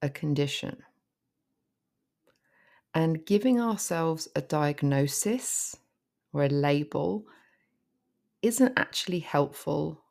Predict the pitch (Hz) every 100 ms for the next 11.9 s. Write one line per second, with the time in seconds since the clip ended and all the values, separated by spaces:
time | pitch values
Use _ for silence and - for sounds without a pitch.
0 | _ - 147 147 - - 165 165 160 156
1 | 151 - _ - 196 196 - 151 143 143
2 | - - 151 147 151 - 139 - 139 139
3 | 139 139 - - 139 - - 139 147 139
4 | - 139 - 139 - - - - - -
5 | _ _ _ _ _ _ _ _ _ _
6 | _ _ _ _ _ - 151 302 349 170
7 | 233 208 - 196 190 185 180 170 _ _
8 | _ _ _ _ _ _ _ - 170 185
9 | 175 - 170 - - 151 139 135 143 131
10 | - 151 - 143 - - 190 180 165 156
11 | - 156 147 160 156 - - -